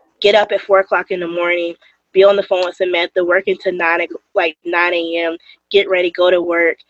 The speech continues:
get off, call Sam, be like, "Hey, Sam, are you available?" <laughs> Jump on the, try to jump on a call with her, read, implement stuff in the business, and just literally every day. And that's what I was doing because I knew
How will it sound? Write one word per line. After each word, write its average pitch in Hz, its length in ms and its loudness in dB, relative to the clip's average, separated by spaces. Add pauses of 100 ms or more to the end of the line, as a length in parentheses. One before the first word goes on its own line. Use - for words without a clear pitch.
(380)
get 208 220 4
off, 175 400 0 (480)
call 208 320 2
Sam, 190 400 0
be 214 80 -2
like, 269 180 -4
"Hey, 415 220 2
Sam, 359 240 -2
are 370 40 0
you 392 280 2
available?" 381 520 -2 (220)
<laughs> 427 480 2 (960)
Jump 269 340 4
on 294 140 6
the, 285 120 0
try 262 160 0
to 254 60 -2
jump 247 240 0
on 269 120 4
a 247 40 -4
call 233 360 0
with - 80 0
her, 202 300 2 (720)
read, 240 760 2 (480)
implement 226 480 0
stuff 202 240 2
in 202 80 -2
the 196 80 -2
business, 180 440 -2
and 196 140 2
just 202 340 2
literally 202 420 4
every 185 300 0
day. 170 380 0
And 190 140 2
that's 190 180 0
what 196 100 2
I 185 180 -2
was 170 180 -2
doing 220 200 2
because 196 200 -4
I 180 120 2
knew 202 480 4